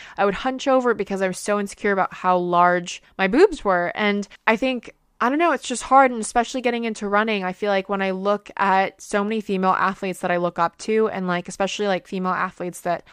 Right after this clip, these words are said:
are really fast, and again, this is by no means saying that you have to have, like, a small chest in order to be fast. That's not at all what I'm saying. What I am saying is I am jealous of <laughs> the female runners that have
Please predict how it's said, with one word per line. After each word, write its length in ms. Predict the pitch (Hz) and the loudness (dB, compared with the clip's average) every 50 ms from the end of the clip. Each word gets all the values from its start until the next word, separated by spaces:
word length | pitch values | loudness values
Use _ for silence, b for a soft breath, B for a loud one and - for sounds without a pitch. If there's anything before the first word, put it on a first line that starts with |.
| B B | B B
are 100 | - 196 | 4 4
really 200 | 190 185 170 170 | 6 4 2 0
fast, 440 | 175 - 247 240 226 208 - - - | 2 6 6 6 6 6 0 -6 -6
and 80 | 202 190 | -4 -2
again, 300 | 180 185 190 185 185 180 | 2 4 4 4 4 0
this 160 | 180 - - | -4 -6 -6
is 100 | 185 180 | -6 -2
by 160 | - 175 175 | 0 0 0
no 200 | 175 180 180 185 | 2 0 0 0
means 240 | 185 185 180 180 - | 0 -2 -4 -4 -4
saying 180 | 180 175 175 | -4 -4 -4
that 120 | 175 175 - | -4 -8 -10
you 100 | - 185 | -12 -8
have 260 | - - 180 175 - | 0 0 0 0 0
to 80 | - 185 | -4 -12
have, 520 | 165 - - 175 175 170 175 175 175 - _ _ | -6 0 2 4 6 6 4 4 0 -4 _ _
like, 180 | - 190 185 - | 0 0 0 0
a 60 | 196 | -2
small 340 | - - - 190 180 180 180 | -6 -4 -2 0 2 0 0
chest 520 | - - - 185 175 170 - - - - | -2 0 2 2 2 2 -2 -14 -16 -14
in 120 | - - 185 | -10 -6 -4
order 220 | 185 180 180 185 | -4 -2 -4 -4
to 160 | 175 - - | -6 -8 -10
be 140 | 180 180 175 | -10 -10 -10
fast. 480 | 151 - 196 185 180 180 180 185 - - | -4 0 2 2 2 2 -2 -10 -10 -8
That's 240 | - 165 - - 196 | -8 -8 -6 -4 -2
not 160 | 190 185 180 | 0 0 0
at 120 | 180 - - | 0 -4 0
all 240 | 175 190 196 196 185 | 2 4 4 4 2
what 120 | 180 170 | 0 -2
I'm 120 | 160 160 175 | -4 -4 -10
saying. 440 | - - 170 175 170 175 196 202 B B B B B B | -12 -10 -10 -10 -8 -8 -10 -10 B B B B B B
What 180 | - 196 196 185 | 2 4 6 6
I 120 | 175 175 | 6 4
am 220 | 190 214 240 233 | 4 2 2 0
saying 360 | 226 - 226 196 190 185 185 185 | 0 0 2 4 4 4 2 2
is 240 | 180 175 175 - - | 2 2 0 0 0
I 140 | - 202 196 | 0 2 2
am 240 | 196 190 185 180 - _ - 185 | 2 0 -2 -4 -8 _ -14 -12
jealous 640 | 180 - - 196 196 226 233 220 185 170 - - - - | -10 -2 4 6 6 8 8 6 4 2 0 -6 -10 -2
of 340 | - 202 196 196 196 190 | 0 2 2 2 2 0
<laughs> 200 | 202 202 - - _ _ - | -4 -8 -10 -12 _ _ -2
the 100 | - 226 | -2 -2
female 400 | 214 - 226 214 208 208 196 196 | 0 0 -4 0 2 4 4 4
runners 360 | 190 190 185 180 180 180 180 | 4 4 2 2 0 -2 -2
that 140 | - - 202 | -2 -4 -2
have 420 | 196 202 185 185 185 185 180 - | 4 6 6 8 6 6 2 -2